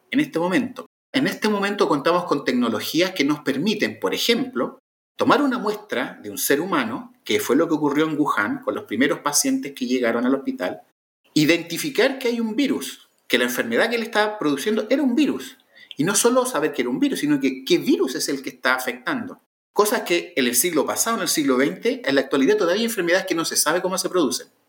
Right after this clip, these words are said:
Y llegar a asociar una enfermedad con un microorganismo le tomó a Robert Koch toda su vida para descubrir que el Mycobacterium tuberculosis producía tuberculosis. En la actualidad eso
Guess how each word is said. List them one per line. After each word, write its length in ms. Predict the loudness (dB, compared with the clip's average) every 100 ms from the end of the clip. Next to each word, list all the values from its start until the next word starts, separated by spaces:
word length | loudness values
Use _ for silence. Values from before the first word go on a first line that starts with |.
| _ _ _
Y 140 | 0 4
llegar 280 | 4 4
a 80 | 0
asociar 680 | 0 -2 0 2 2 -2 -12
una 180 | -6 -4
enfermedad 560 | 0 0 0 0 -2 -2
con 140 | 0 0
un 80 |
microorganismo 920 | 2 2 2 2 2 0 -2 -4 -8 _ _ _ -2
le 140 | 0 2
tomó 480 | 0 -2 -2 -2 -2
a 80 |
Robert 400 | 0 2 0 -2
Koch 440 | 0 2 2 -4 -10 _
toda 260 | 0 2 2
su 160 | -2
vida 420 | -2 0 0 0 0
para 180 | 0
descubrir 460 | 0 -2 0 0 0
que 420 | 0 -2 -4 _ _
el 100 | -4
Mycobacterium 680 | -2 2 2 2 0 -2 -4
tuberculosis 560 | -4 -6 -2 0 0 0
producía 420 | -2 -2 0 0
tuberculosis. 800 | 2 0 2 0 0 -6 -16 _ _ _
En 100 | 0
la 60 | 0
actualidad 400 | 2 2 4 2
eso 440 | 2 -2 -2 -6